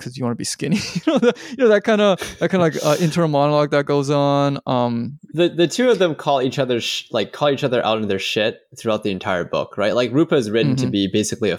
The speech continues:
Speaker 2: a foil to Corey. Um, but both of them are kinda, like, you, you can, if you know these archetypes that they're, that Tony Tula is trying to describe in these characters, like,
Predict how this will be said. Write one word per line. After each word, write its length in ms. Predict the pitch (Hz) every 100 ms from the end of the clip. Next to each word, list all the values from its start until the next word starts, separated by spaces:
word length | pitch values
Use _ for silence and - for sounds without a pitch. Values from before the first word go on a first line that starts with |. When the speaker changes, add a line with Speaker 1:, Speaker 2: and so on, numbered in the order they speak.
| -
Speaker 2:
a 80 | 107
foil 400 | - 101 101 98
to 300 | - 95 82 - _ _ _ -
Corey. 540 | 113 98 92 85 95 _ _ _ -
Um, 380 | 107 101 98 101
but 140 | 107
both 180 | 175 220
of 80 | 311
them 160 | 277
are 80 | 190
kinda, 300 | - 151 117
like, 160 | 151 135
you, 120 | 147
you 160 | - 139
can, 180 | 143 135
if 140 | 135
you 100 | 147
know 380 | 151 139 147 135
these 200 | 117 117
archetypes 560 | - 104 120 117 90 -
that 180 | 98 113
they're, 160 | 95 92 _ _ -
that 180 | 98 - -
Tony 220 | 120 101
Tula 220 | 98 101
is 60 | 98
trying 140 | 98
to 60 | 90
describe 420 | 90 - 95 101
in 80 | 104
these 140 | 107
characters, 500 | 117 117 117 143 160 -
like, 260 | 92 -